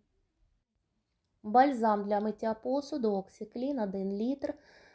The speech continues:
в асортименті п'ятдесят дев'ять.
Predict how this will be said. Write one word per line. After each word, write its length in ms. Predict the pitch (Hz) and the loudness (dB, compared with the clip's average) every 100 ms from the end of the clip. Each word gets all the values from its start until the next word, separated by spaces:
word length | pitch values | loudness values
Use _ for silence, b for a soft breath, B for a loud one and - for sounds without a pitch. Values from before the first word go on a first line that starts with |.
| B - | B -8
в 60 | |
асортименті 720 | 196 - 190 214 202 226 254 | -6 -6 -8 -6 -6 -6 -6
п'ятдесят 600 | 226 202 190 196 - 208 196 | -6 -4 -4 -6 -4 -4 -2
дев'ять. 640 | 202 202 190 190 185 _ | -2 -2 -2 -4 -6 _